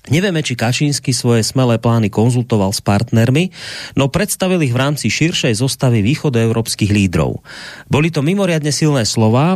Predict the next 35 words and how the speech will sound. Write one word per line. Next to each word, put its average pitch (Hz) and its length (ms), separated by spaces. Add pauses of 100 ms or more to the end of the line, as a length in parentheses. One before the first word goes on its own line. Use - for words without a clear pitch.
ak 147 160
by 160 80
sa 120 160
naplnili, 151 640
mohlo 135 400
by 139 80
to 135 160
mať 104 160
vážne 120 400
následky, 123 560
špeciálne 143 640
pre 107 160
východnú 110 480
Európu. 85 560 (640)
Európska 185 480
únia 175 240
dala 156 240
totiž 147 320
od 123 160
tejto 156 240
iniciatívy 139 720
okamžite 143 640
ruky 120 320
preč. 123 320
Bezprostredne 127 800
po - 80
slovách 120 400
Kačinského 135 720
prišlo 123 320
vyhlásenie 117 560
Bruselu, 113 480
že 127 140 (100)
E 135 160
U 143 240
nedala 135 560